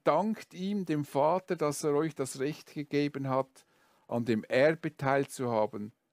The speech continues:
das er in seinem Licht für sein heiliges Volk bereithält." Und wenn du zu diesem Vater kommst, dann gehörst du zu diesem heiligen Volk. Die Pharisäer konnten diesen Vater nicht verstehen.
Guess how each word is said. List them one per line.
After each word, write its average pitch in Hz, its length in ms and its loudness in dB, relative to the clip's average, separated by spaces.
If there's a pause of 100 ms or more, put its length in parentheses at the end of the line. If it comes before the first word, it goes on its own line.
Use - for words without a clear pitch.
(220)
das 113 240 0
er 135 440 2
in 110 140 -8
seinem 107 380 -2
Licht - 580 -8 (220)
für 110 100 -12
sein 104 260 -2
heiliges 113 460 0
Volk 101 380 -6
bereithält." 85 720 -8 (600)
Und 101 140 -14
wenn 135 180 2
du 165 120 -4
zu 180 180 -6
diesem 170 340 -6
Vater 143 560 -2 (240)
kommst, 113 440 -6
dann 107 120 -6
gehörst 110 560 -6
du 127 120 -6
zu - 180 -16
diesem 107 400 -10
heiligen 98 420 -6
Volk. - 320 -14 (2250)
Die 151 80 0
Pharisäer 160 500 6
konnten 156 380 0
diesen 135 260 -2
Vater 127 380 4
nicht 117 240 -2
verstehen. 85 560 -10